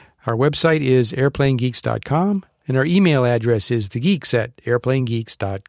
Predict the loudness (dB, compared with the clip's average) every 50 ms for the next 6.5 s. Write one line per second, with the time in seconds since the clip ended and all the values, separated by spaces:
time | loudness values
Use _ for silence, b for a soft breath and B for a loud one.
0 | _ _ -10 -6 -4 -2 -2 -2 -4 -6 -8 -12 -16 B B B B B B B
1 | B B B B B B -6 -2 0 2 2 2 2 2 0 -2 -2 0 2 2
2 | 2 0 0 0 0 0 2 2 2 2 0 0 0 0 0 0 0 0 -2 -2
3 | -4 -4 -2 0 0 2 2 0 0 0 0 0 2 2 2 0 0 0 2 2
4 | 2 2 4 2 4 2 2 2 0 -2 -2 -4 -6 -10 _ _ -6 -4 -4 -2
5 | -2 0 0 0 0 0 0 0 0 0 0 0 -2 -2 -2 -2 -2 -2 -2 -2
6 | -4 -6 -6 -8 -8 -8 -12 -14 -14 -18